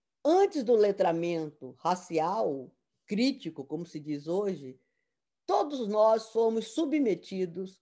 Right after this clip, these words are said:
a um letramento, né? Todos nós fomos submetidos, no nosso processo de educação,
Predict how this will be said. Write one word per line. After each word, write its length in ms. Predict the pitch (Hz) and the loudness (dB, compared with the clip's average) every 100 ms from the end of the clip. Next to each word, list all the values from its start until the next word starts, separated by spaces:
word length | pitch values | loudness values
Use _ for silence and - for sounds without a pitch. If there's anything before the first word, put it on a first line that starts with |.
| _ | _
a 120 | 214 | -6
um 100 | 220 | -2
letramento, 880 | 208 202 202 190 170 127 113 _ _ _ _ _ _ _ _ _ _ - | -2 -4 -4 -6 -4 -8 -12 _ _ _ _ _ _ _ _ _ _ -12
né? 180 | 175 - _ _ _ | -10 -12 _ _ _
Todos 400 | 311 302 240 185 | 6 6 0 0
nós 460 | 220 254 220 202 | 6 6 6 2
fomos 380 | - 220 247 226 | -2 4 4 2
submetidos, 1000 | - 240 269 240 185 - 208 208 208 214 _ _ | -4 -2 -2 -2 -6 -8 -6 -6 -8 -12 _ _
no 160 | 208 | -2
nosso 380 | 226 285 359 294 | 2 4 2 0
processo 960 | - 320 311 - - 294 359 359 - 240 | -2 4 4 4 6 6 8 4 2 0
de 80 | 202 | 2
educação, 1000 | 190 190 190 151 - 147 139 156 208 | 2 0 -4 -6 -4 -4 -4 -4 -8